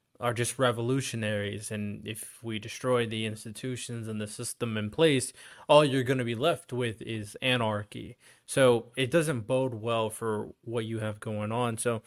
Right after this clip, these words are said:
proper context is important, um, as well.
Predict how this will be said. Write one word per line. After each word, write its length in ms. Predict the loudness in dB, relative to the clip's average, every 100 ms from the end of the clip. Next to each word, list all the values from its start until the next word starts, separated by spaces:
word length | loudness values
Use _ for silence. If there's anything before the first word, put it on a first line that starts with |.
| -14 -16 2
proper 360 | 4 4 2
context 640 | 0 -2 -2 0 -2 -2 -4
is 120 | -4
important, 580 | -4 -2 0 0 -4 -10 _
um, 360 | -2 0 0 0
as 300 | -2 -4 2
well. 360 | 4 6 4